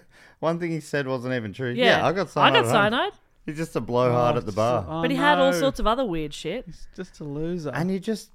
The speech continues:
Speaker 1: don't you think you can trust the, the bar, the, the guy behind the bar?
Speaker 2: Not if you're
Speaker 3: Exactly.
Speaker 2: talking about a really high profi-, high profile
Speaker 3: I reckon there should be some sort of, like, client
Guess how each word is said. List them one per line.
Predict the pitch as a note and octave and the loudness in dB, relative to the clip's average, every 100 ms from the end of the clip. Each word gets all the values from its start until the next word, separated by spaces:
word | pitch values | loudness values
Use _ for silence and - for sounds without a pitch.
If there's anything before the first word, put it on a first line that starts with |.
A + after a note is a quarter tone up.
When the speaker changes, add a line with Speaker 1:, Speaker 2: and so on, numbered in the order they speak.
| - | -16
Speaker 1:
don't | D#3+ G#3 | -10 -8
you | F#3 | -8
think | - D3 D3 | -10 -12 -8
you | |
can | C3+ A2+ | -8 -8
trust | - - - | -8 -10 -10
the, | - G2 - - | -8 -8 -8 -14
the | G2 | -8
bar, | F#2 G#2+ - _ - - | -6 -6 -8 _ -20 -18
the, | F2 - - - | -16 -16 -20 -14
the | A#2 | -12
guy | G#2+ A2 | -8 -6
behind | G#2+ G#2+ G#2 | 0 2 2
the | |
bar? | E2 G#2 D3 - - - _ _ _ _ _ | 2 -6 -8 -14 -20 -20 _ _ _ _ _
Speaker 2:
Not | C4+ F#4+ | -4 -4
if | G4+ | 0
you're | D#4 | 0
Speaker 3:
Exactly. | F4 F4 | 2 0
Speaker 2:
talking | D#4+ | 0
about | D4 A3 | 0 0
a | |
really | F#3+ G#3 B3 | 2 0 0
high | A3 G#3 | -2 -2
profi-, | G3+ F#3 F#3 - E3+ | -4 -6 -6 -14 -14
high | D#3+ G3+ G#3 G#3+ | -8 -2 -2 -2
profile | - F3+ F3+ F3+ D#3+ | -2 -2 -2 -2 0
Speaker 3:
I | C4+ | 0
reckon | D#4+ D4 | 0 -4
there | C#4 | -4
should | B3+ | -6
be | G#3+ | -6
some | F#3+ F#3 | -6 -8
sort | F3+ D#3+ | -6 -6
of, | D3 | -2
like, | D#3 D3 _ _ _ _ _ _ - | -2 -2 _ _ _ _ _ _ -20
client | - E3 D#3+ E3 E3 | -6 -2 -2 -2 -4